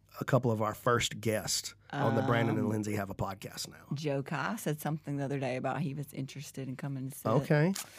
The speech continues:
Speaker 2: Um, but yeah, I mean,
Speaker 1: I think Lonnie Jones is my first
Speaker 2: Okay,
Speaker 1: guest.
Speaker 2: yeah. That would be
Speaker 1: And, and then
Speaker 2: an
Speaker 1: the Elkins
Speaker 2: awesome
Speaker 1: boys
Speaker 2: episode.
Speaker 1: at the
Speaker 2: Yeah.
Speaker 1: same time
Speaker 2: Oh
Speaker 1: are
Speaker 2: my
Speaker 1: fu-, are pretty
Speaker 2: gosh.
Speaker 1: close behind.
Speaker 2: That's gonna be a long episode.
Speaker 1: I can't
Speaker 2: We'll
Speaker 1: wait.
Speaker 2: be laughing a lot.
Speaker 1: <laughs>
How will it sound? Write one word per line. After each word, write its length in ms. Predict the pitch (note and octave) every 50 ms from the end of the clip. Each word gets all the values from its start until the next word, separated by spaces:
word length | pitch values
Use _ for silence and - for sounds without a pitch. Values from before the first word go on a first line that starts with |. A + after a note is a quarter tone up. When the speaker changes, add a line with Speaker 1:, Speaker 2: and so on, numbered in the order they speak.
| - - - - - - - - - _
Speaker 2:
Um, 480 | D3 C#3 C3+ B2+ B2+ B2+ B2 B2+ C#3+ C#3 C#3+ - - -
but 240 | - - - -
yeah, 320 | B2+ B2 C3+ - - - C3+
I 60 | C3+
mean, 320 | C3 C3 C3 C3+ C#3+ D3 C3+ - - - _ _ - _ _ _ _ -
Speaker 1:
I 80 | C3+ C#3
think 180 | D3+ C#3 A#2+
Lonnie 300 | B2 B2+ B2 B2+ A#2+ A#2
Jones 400 | A2+ - A#2+ A2+ A#2 A#2 A2+ G#2+ A2+
is 100 | G#2+ A2+
my 140 | G#2+ G#2+
first 340 | G#2 - A2+ G#2+ A2 B2 B2+
Speaker 2:
Okay, 100 | B2 G#2+
Speaker 1:
guest. 340 | A2 A#2+ C3+ C3+ - - G3 D3+
Speaker 2:
yeah. 160 | - A#2 C3+ C#3+ - _ _ _ _ _ _ _ _ _ _ _ - -
That 80 | A2
would 120 | A2+ A2+ A#2
be 180 | G#2+ A2 A2+ A#2 - - _ _ _ _ _ _ _
Speaker 1:
And, 160 | - A#2 - - _ _ -
and 140 | A#2 A2+ A#2
then 80 | A2+
Speaker 2:
an 60 | A2
Speaker 1:
the 120 | G#2+ G#2+ -
Elkins 340 | A#2+ A#2+ B2 - B2 A2+ G#2+
Speaker 2:
awesome 60 | - A2
Speaker 1:
boys 200 | A2 A2+ G#2+ G#2+ A2
Speaker 2:
episode. 240 | B2+ B2+ C3+ C3 C#3 -
Speaker 1:
at 100 | - -
the 60 | -
Speaker 2:
Yeah. 60 | C#3 C3+
Speaker 1:
same 240 | B2 A#2 A2+ G#2+
time 280 | G#2 A2+ G#2+ G2+ F2+ F2+
Speaker 2:
Oh 40 | - -
Speaker 1:
are 60 | C#3 C3+
Speaker 2:
my 100 | C3+ B2
Speaker 1:
fu-, 40 | A2+ A2+ - A#2+ A2+
are 40 | A2+
pretty 260 | - - C#3 B2 A#2+
Speaker 2:
gosh. 60 | A2+ -
Speaker 1:
close 220 | A#2 G#2+ G#2+ - -
behind. 220 | G#2+ G2+ G#2 F#2+
Speaker 2:
That's 140 | D3 E3+ -
gonna 120 | A3 G3+
be 80 | G3 F#3
a 60 | D#3+
long 340 | E3 D3+ D3 D#3 D3+ D3 C#3
episode. 380 | D3 D3+ - C#3+ C#3 - - -
Speaker 1:
I 140 | - A2+ A2+
can't 240 | - C3+ A2+ - D#3+
Speaker 2:
We'll 180 | D3+ E3+ F3+
Speaker 1:
wait. 240 | E3 D#3 C#3+ C#3 - -
Speaker 2:
be 40 |
laughing 400 | C#3+ C3 B2+ B2+ - - E3 D#3+
a 80 | D#3+ D3
lot. 240 | - - - - -
Speaker 1:
<laughs> 760 | C3+ B2 A2 C#3+ C#3 A#2+ A#2 C3+ C#3 A#2 C3 - B2 G#2+ -